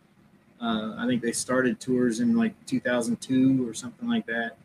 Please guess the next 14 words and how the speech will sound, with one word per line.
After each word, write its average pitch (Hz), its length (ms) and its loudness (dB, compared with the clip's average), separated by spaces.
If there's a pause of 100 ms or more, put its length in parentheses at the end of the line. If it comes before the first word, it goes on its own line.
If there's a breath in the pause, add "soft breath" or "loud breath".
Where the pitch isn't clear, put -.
(360)
I'd 131 180 0
taken 131 300 4
tours 131 520 4
and 123 140 2
gone 120 220 4
on 123 140 4
public 123 320 -2
overnights 117 640 0
and 117 100 -6
things 120 220 -2
like 113 160 -4
that 127 180 2
up - 140 -4
there. 113 180 -12